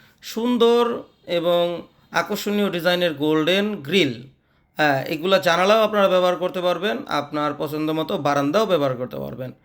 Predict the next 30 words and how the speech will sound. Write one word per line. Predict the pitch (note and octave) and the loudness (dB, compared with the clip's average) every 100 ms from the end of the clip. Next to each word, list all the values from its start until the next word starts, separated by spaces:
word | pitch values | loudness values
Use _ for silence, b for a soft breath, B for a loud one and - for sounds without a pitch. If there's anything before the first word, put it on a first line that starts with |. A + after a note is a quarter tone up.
| b b b | b b b
আমাদের | - E3+ F#3+ G#3 | 0 2 2 2
কাছ | G#3 G3+ | 0 2
থেকে | G#3+ G#3 G#3+ A3 G#3+ | 0 2 2 4 2
সিঙ্গাপুর | G3 G3 G3 G3 G3 | 0 0 2 0 -2
প্রবাসী | F#3 F3 F3+ F3+ G3+ G#3+ | -4 0 0 0 -4 -2
জনাব | F3 D#3+ D#3+ D3 D#3 b b b - | -2 0 0 -2 -8 b b b 0
হারুন | F#3 A3 | 2 4
ভাই | F#3+ A#3 | 4 4
আমাদের | A3 F3+ E3 D#3 | 2 0 -2 -2
কাছ | E3+ | -4
থেকে | - E3+ F3+ F3 | -4 -8 -4 -4
এই | - D#3+ | -4 -8
গ্রিলগুলো | C#3+ D#3+ F3 F3+ F3+ | -6 -6 -4 -2 -2
নিয়েছেন। | F3 E3+ G3 G3+ | -2 -2 -4 -4
ওনার | E3+ D#3 | -2 -2
বাড়ি | D3+ D#3 | 0 -2
টাঙ্গাইল, | D3+ E3 E3+ G3+ G3+ - - | -2 -6 -2 -2 -4 -10 -14
ইনশাল্লাহ | D3 D3 D3+ | -6 -2 0
ওনার | D3 D3 | 0 0
বাড়িতে | C#3+ D#3 D3+ | 0 -2 -4
চলে | D3 F3 E3 | -6 -2 0
যাবে। | C#3+ D#3+ A#3+ B B B | 0 -2 -6 B B B
মালগুলো | C#3 D3 D#3 E3+ | -2 -2 0 -2
কমপ্লিট | E3 D#3 E3 E3+ | -2 -2 -2 -2
হয়ে | D#3 D3+ | 0 0
গেছে, | D3+ D3+ G3+ | -2 -4 -6
কিছু | F#3 C#3 C#3+ | -6 -10 -6
কাজ | E3 E3+ | 0 0
বাকি | D#3 E3 D3 | 0 -4 -2
আছে, | C#3 C3 F#3 | -6 -4 -8